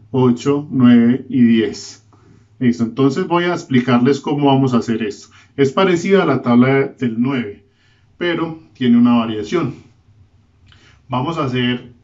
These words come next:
por ejemplo, ocho por tres. Comienzo a contar, uno, dos, tres. Escondo mi dedo tres. Y en esta mano también, uno, dos, tres. Pero en esta mano tengo que esconder todos los dedos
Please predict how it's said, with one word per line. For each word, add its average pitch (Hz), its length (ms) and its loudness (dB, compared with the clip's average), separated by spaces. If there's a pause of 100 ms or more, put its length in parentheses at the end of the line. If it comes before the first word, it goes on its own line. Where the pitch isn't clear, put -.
por 151 180 -6
ejemplo, 135 640 -6 (380)
ocho 139 760 -2
por 127 240 -4
tres. - 540 -10 (420)
Comienzo 117 400 -6
a 135 80 -6
contar, 151 460 -8
uno, 135 560 -2 (180)
dos, 120 540 -4
tres. 180 420 -10 (380)
Escondo 127 720 -2
mi 131 160 0
dedo 120 320 0
tres. 139 480 -8 (320)
Y 135 100 -2
en 135 100 0
esta 135 280 -4
mano 170 300 -6
también, 123 540 -2
uno, 147 640 -4
dos, 123 560 -4
tres. 170 400 -6 (380)
Pero 156 200 -4
en 147 100 -4
esta 180 240 -6
mano 170 280 -6
tengo 147 200 -4
que 170 80 -8
esconder 156 520 -6
todos 180 260 -4
los 175 200 -8
dedos 160 560 -6